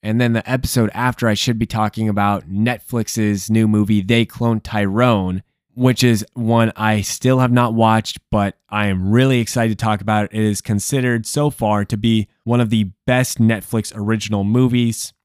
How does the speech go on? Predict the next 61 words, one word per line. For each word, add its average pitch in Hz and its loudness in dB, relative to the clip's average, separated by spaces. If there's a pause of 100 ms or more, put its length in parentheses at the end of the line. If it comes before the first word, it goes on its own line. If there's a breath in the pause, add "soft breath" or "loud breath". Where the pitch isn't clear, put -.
(160)
And 104 -6
I 104 -2
love 107 2
the 113 0
cast 110 -2
of 110 2
it. 110 0
I 92 -10
love 104 0
the 107 -2
concept 110 0
of 104 2
it. 101 -4
So 98 -2 (280)
I'm 98 0
really 120 2
excited 120 0
to 107 4
watch 110 2
that 107 0
movie 104 2
and 101 -4
be 107 2
able 98 -2
to 95 -2
talk 101 -4
all 101 0
about 92 0
it. - -10
So 117 2 (260)
if 104 -4
any 156 4
of 147 4
those 135 4
movies 135 4
sound 131 4
interesting 127 2
to 117 0
you, 117 4
or 117 4
if - -6
you 107 0
just 98 -2
find 104 0
me 104 0 (160)
interesting 104 -4
in 101 -6
general 131 0
and 104 -4
you 101 -2
are 98 -2
not 110 -2
already, 131 2
then 107 -2
please 127 2
give 104 -4
this 104 -2
podcast 107 -4
a 98 -6
follow 117 0
and 104 -8